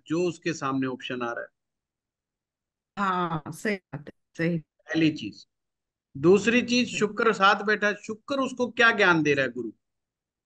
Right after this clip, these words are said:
Speaker 1: गुरु को खराब नहीं करता, बल्कि गुरु को अपना ज्ञान दे देता है शुक्र। शुक्र कहता
Speaker 2: हम्म।
Speaker 1: है, लड़का ऐसा होना चाहिए, बिल्कुल हीरो की तरह,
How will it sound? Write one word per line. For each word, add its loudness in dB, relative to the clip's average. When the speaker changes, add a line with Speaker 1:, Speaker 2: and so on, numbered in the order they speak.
Speaker 1:
गुरु 2
को 2
खराब 4
नहीं 2
करता, 0
बल्कि -6
गुरु 0
को -2
अपना 0
ज्ञान 2
दे 0
देता -4
है 0
शुक्र। -10
शुक्र -6
कहता 0
Speaker 2:
हम्म। 6
Speaker 1:
है, 2
लड़का 0
ऐसा 0
होना -2
चाहिए, -8
बिल्कुल -4
हीरो -6
की -20
तरह, -20